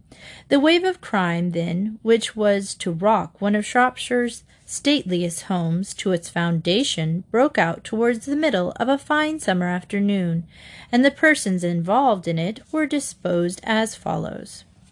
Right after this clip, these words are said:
Clarence, ninth Earl of Emsworth, the castle's owner and overlord, was down in the potting shed in conference with Angus McAllister,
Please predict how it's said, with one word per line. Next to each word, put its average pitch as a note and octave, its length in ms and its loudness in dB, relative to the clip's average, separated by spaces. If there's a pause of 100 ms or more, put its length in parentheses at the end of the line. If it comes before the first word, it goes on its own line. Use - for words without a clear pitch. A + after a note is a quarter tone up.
(760)
Clarence, G#3+ 760 2 (120)
ninth A#3+ 540 0
Earl F#3+ 340 2
of A3 140 0
Emsworth, F3+ 580 -2 (320)
the C#4 100 2
castle's C#4+ 580 2
owner G3 460 -2
and A3 260 -2
overlord, F3 640 -2 (340)
was A#3 180 2
down B3 360 4
in E4 100 0
the F4 60 0
potting G3 400 -2
shed F3+ 460 -2
in A#3+ 160 0
conference B3 640 0
with C#4 200 -6
Angus A3+ 400 0
McAllister, G3+ 800 0